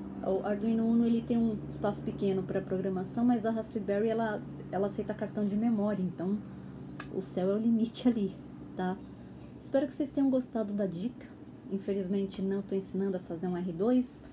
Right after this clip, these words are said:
ah, mas eu tô dando umas sugestões que talvez, é,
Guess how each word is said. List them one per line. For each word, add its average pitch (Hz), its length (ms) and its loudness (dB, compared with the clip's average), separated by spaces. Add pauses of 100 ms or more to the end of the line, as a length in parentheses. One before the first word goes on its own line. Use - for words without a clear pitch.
(680)
ah, 180 400 0
mas 190 480 -2
eu 370 380 -2 (840)
tô 320 160 4 (600)
dando 277 180 6
umas 311 180 4
sugestões 269 760 0
que - 80 -16
talvez, 240 600 0 (440)
é, 202 500 2